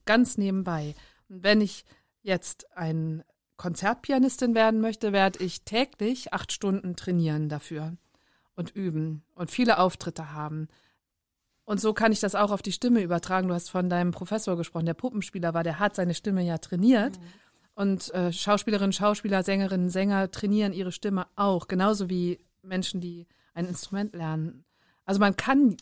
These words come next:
Speaker 1: natürlich eine Stimme trainieren, wenn man es aber nur nebenbei tut oder die Stimme einfach benutzt, wie sie einem gegeben ist, dann stimme ich dir zu,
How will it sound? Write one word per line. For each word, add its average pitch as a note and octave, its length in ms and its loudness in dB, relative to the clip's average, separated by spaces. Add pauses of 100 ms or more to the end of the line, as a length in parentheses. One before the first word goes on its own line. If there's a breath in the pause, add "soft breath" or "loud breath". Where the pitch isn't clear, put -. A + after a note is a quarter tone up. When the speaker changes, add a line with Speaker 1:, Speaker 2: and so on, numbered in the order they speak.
(220)
Speaker 1:
natürlich G3 520 0
eine F#3 180 -2
Stimme G3 340 -2
trainieren, A#3+ 640 0
wenn G3 320 2
man F#3+ 240 -4
es F#3 140 -8
aber F3+ 260 0
nur F3+ 320 0 (300 soft breath)
nebenbei F#3 580 0
tut - 640 -8
oder D#3+ 220 -6
die E3 220 -8
Stimme G3 320 -2
einfach F3+ 260 -6
benutzt, G#3 440 2
wie G#3 80 0
sie F3+ 160 0
einem F3 160 0
gegeben E3+ 400 -4
ist, B3 320 -8 (500 soft breath)
dann G#3+ 240 0
stimme A#3 240 2
ich G#3 80 0
dir F3+ 160 -2
zu, C4 580 -10